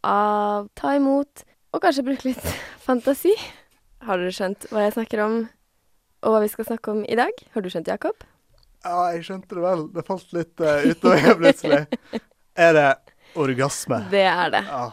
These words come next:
Speaker 1: I
Speaker 2: ja.
Speaker 1: dag her i Googly skal vi ta for oss dette deiligste av det deiligste, det vi aldri kan få nok av, og som vi alltid vil ha.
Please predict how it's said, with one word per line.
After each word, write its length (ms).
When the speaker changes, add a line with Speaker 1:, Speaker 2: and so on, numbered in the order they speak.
Speaker 1:
I 160
Speaker 2:
ja. 80
Speaker 1:
dag 460
her 280
i 20
Googly 340
skal 260
vi 80
ta 100
for 220
oss 160
dette 300
deiligste 1000
av 160
det 80
deiligste, 760
det 160
vi 100
aldri 480
kan 200
få 160
nok 240
av, 160
og 200
som 180
vi 180
alltid 640
vil 200
ha. 140